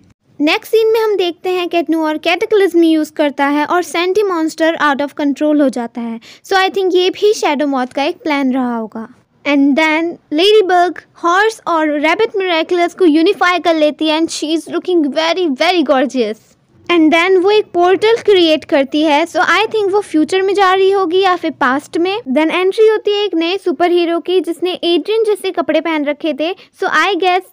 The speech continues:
वो फीलिक्स हो सकता है, because इस समय फीलिक्स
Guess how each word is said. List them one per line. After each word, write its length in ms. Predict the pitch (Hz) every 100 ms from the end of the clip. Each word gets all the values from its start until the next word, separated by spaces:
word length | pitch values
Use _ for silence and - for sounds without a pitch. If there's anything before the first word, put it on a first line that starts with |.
| _ 285
वो 180 | 294
फीलिक्स 600 | 370 - 330 339 359 -
हो 140 | 370 330
सकता 360 | 330 - -
है, 300 | 247 233 208 254 _ -
because 520 | 262 277 339 330 339
इस 100 | 427
समय 280 | - 453 453
फीलिक्स 480 | 466 392 349 381